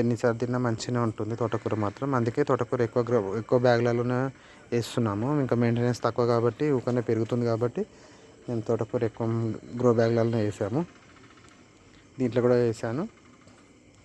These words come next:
దాంట్లో ఇంతకుముందుకు స్వీట్ పొటాటోస్ ఉంటుండే కదా, ఆ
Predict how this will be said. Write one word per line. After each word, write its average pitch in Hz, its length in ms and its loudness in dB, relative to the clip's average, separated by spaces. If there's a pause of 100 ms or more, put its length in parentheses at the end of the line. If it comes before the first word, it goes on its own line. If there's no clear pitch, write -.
(420)
దాంట్లో 127 260 0
ఇంతకుముందుకు 131 460 0 (240)
స్వీట్ 123 240 2
పొటాటోస్ 127 400 -2
ఉంటుండే 104 360 -4
కదా, 120 160 -2 (680)
ఆ - 20 -4